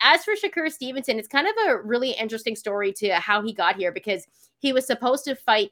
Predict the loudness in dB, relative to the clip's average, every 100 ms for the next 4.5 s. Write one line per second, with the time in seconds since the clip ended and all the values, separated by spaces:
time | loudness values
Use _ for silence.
0 | -4 -2 0 -2 -4 -6 -6 -10 -14 _
1 | _ _ 0 2 2 2 -4 -10 _ _
2 | 2 2 4 6 6 4 0 0 2 2
3 | 4 2 2 4 2 0 -2 -8 -10 -8
4 | -8 -4 -2 -2 -6